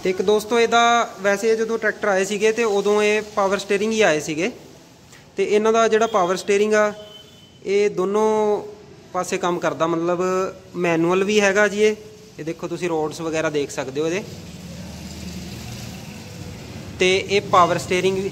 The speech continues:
ਹੈਗਾ, ਪਾਵਰ ਸਟੀਅਰਿੰਗ ਆ, ਦੋਨੋਂ ਕੰਮ ਕਰਦਾ ਜੀ ਇਹ। In case ਜੇ ਤੁਹਾਡਾ ਪਾਵਰ ਸਟੀਅਰਿੰਗ ਕੰਮ ਕਰਨਾ ਬੰਦ ਕਰ ਦਿੰਦਾ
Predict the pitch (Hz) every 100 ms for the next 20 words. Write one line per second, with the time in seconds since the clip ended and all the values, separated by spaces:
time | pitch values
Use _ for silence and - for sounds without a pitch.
0 | - 170 190 208 175 165 180 202 196 214
1 | 220 185 202 226 220 214 196 185 170 147
2 | 151 156 190 202 196 - - - - -
3 | 196 196 190 190 170 190 202 175 175 180
4 | 175 170 156 - - 165 170 170 175 175
5 | 175 165 170 165 160 151 147 147 151 143
6 | 147 143 165